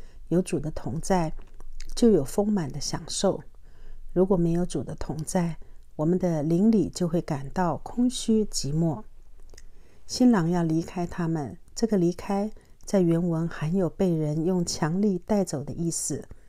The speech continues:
但日子将到是指他被钉十字架的日子就快来临。新郎要离开他们，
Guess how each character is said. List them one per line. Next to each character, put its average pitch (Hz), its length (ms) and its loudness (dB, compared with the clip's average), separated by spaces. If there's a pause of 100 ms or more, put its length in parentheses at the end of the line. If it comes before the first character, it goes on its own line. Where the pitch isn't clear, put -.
(460)
但 185 240 2
日 196 140 4
子 156 140 -8
将 165 260 0
到 170 300 0 (180)
是 - 180 0
指 175 240 0
他 214 520 -2
被 208 200 4
钉 196 240 0
十 170 220 -2
字 170 140 -2
架 165 200 -4
的 165 120 -4
日 180 180 2
子 - 180 -4
就 - 220 2
快 214 240 -2
来 156 260 -4
临。 151 320 -6 (840)
新 - 260 4
郎 180 220 4
要 180 120 0
离 165 160 0
开 185 220 0
他 185 220 0
们， 175 240 0